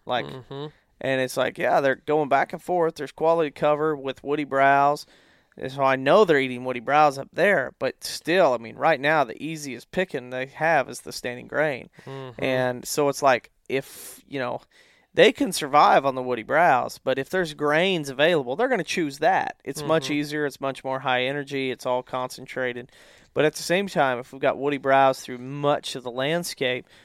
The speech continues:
Speaker 1: we know that once that's eaten, they can still survive on the woody browse.
Speaker 2: Right.
Speaker 1: And the other point I wanna
Speaker 2: Yeah.
Speaker 1: add is that we cover crop those soybean fields. So
Speaker 2: Mm-hmm.
Speaker 1: here we are,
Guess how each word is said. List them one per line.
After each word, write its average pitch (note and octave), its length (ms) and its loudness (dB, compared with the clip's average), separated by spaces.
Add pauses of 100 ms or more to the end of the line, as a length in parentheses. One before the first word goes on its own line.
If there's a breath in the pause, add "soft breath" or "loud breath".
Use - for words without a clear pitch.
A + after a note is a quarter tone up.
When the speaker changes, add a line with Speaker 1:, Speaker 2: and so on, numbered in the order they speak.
(140 soft breath)
Speaker 1:
we C#3+ 140 -4
know D#3 240 4
that C3+ 200 0 (380)
once D#3+ 360 0
that's F3+ 260 8
eaten, D3 300 -2
they C#3 100 2
can - 160 -12
still D#3+ 400 2
survive B2+ 440 -4
on A#2 60 -8
the A2+ 80 -12
woody A#2 200 -10
browse. - 500 -6
Speaker 2:
Right. - 200 -20
Speaker 1:
And D#3+ 160 0
the D#3 100 2
other A#3+ 260 6
point C#3+ 340 -4
I B2+ 40 -2
wanna B2 220 -4
Speaker 2:
Yeah. A2 40 -4 (200)
Speaker 1:
add B2+ 60 -2
is B2+ 260 -6
that C3 180 2
we B2+ 160 -6 (400)
cover E3 320 -2
crop - 380 -2
those B2+ 180 -6
soybean A#2 520 -4
fields. C3 320 -12
So C3+ 180 0
Speaker 2:
Mm-hmm. C3+ 100 -2
Speaker 1:
here E3 160 2
we D#3+ 100 0
are, C#3 320 4